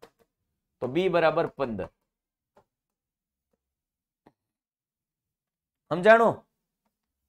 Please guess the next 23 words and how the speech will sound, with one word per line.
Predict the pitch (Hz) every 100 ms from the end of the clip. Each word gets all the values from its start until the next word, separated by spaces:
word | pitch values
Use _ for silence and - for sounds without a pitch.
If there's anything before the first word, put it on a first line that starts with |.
| _ _ _ _ _ -
લોજિક | 170 190 254
ખબર | 240 240
પડી? | 233 233 233
જો | 254
ભાગાકાર | 170 165 196 233 240 233
તો | 233
બધાને | 247 254 240
આવડતો | 226 208
જ, | 180
પણ | 190
એમાંય | 175 214 269
ટ્વિસ્ટ | 262 254 247
આવે | 185 139 - _ _ _
કે | 170
ભાઈ | 214
એક | 226 226
એનો | 226 226
અવયવ | 220 233 233
હોય | 233
તો | 226 226
બી | 220 220
શોધો. | 214 180 170
તો, | 185